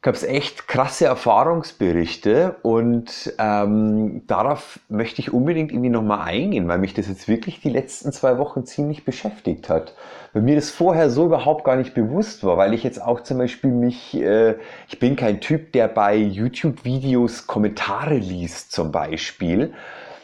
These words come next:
Aber um mal kurz auf, auf die Erfahrungen einzugehen von den Schlagzeugerinnen, die darauf reagiert haben, dann ist es doch wirklich so, dass es durchwegs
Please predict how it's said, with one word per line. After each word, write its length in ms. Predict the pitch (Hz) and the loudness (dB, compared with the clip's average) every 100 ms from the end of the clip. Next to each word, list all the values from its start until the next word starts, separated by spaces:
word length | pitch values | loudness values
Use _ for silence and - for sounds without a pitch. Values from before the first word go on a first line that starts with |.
| - - - - - _ - | -20 -20 -20 -20 -20 _ 0
Aber 520 | 127 151 151 151 156 | 2 4 4 4 2
um 100 | 147 | 2
mal 140 | 151 | 2
kurz 320 | - 185 190 | 2 0 -2
auf, 420 | - 131 135 - - _ | 0 0 0 -6 -20 _
auf 320 | 127 123 - | -2 -2 -10
die 220 | 123 139 | -8 0
Erfahrungen 800 | - 110 - 117 185 190 110 98 | 0 0 0 4 4 4 2 0
einzugehen 680 | - 90 95 - 104 98 98 - | 0 -2 -4 -4 -2 -2 -2 -2
von 120 | 104 | -2
den 80 | 92 | -2
Schlagzeugerinnen, 760 | - 110 147 - 113 101 98 | 0 0 -2 -4 -2 0 0
die 120 | 101 101 | 0 0
darauf 380 | 95 101 101 | 2 2 0
reagiert 640 | 104 98 90 101 160 214 - | 0 0 0 -2 -2 -2 -2
haben, 160 | 95 | -2
dann 160 | 95 98 | 0 0
ist 180 | 113 143 | 0 -2
es 200 | 135 - | -2 2
doch 300 | 139 - 131 | 2 2 -2
wirklich 400 | 139 139 117 - | -2 -2 -6 -2
so, 460 | 117 101 143 202 - - - - - | 2 4 2 0 -8 -18 -18 -6 0
dass 480 | 117 - - - _ | 0 0 -12 -16 _
es 300 | 117 - - _ - | -6 -6 -16 _ 0
durchwegs 1300 | 151 208 240 - 127 107 120 139 - - - - - | 4 4 2 -2 -6 2 4 4 2 -6 -12 -14 -16